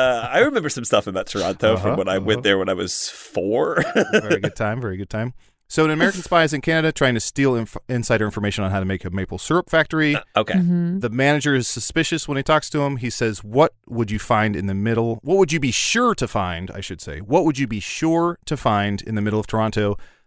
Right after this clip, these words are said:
Speaker 2: The spy thought and came up with an answer. What was the answer?
Speaker 1: Uh, d-, okay, first off, the spy thought for a minute, then said,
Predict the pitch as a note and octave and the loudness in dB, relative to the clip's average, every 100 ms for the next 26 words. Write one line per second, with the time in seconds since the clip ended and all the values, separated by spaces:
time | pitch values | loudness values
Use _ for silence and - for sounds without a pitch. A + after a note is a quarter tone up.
0 | _ G2 - - A2+ A2+ - A2 G2+ - | _ -6 -4 0 0 0 0 0 0 -4
1 | G2 - F2+ F2+ E2+ D#2 D2+ - - - | -8 -4 -4 -6 -8 -10 -10 -12 -14 -14
2 | - G2+ F#2 - - - - G#2+ _ _ | -8 -6 -4 -8 -12 -14 -20 -20 _ _
3 | _ _ - D3 C#3 - - C3+ F3 C#3+ | _ _ 0 2 2 -2 -10 -8 0 2
4 | G#2+ - D#3+ G#3+ F3 C3+ D#3+ - A#2+ A#2 | 2 2 2 2 2 0 0 -2 -4 -4
5 | - - B2+ A#2 - - C3+ C3+ F3+ C#3+ | -6 2 4 2 -2 2 2 2 0 0
6 | A2 - A#2 D3+ D3 C#3 | 0 0 0 2 2 2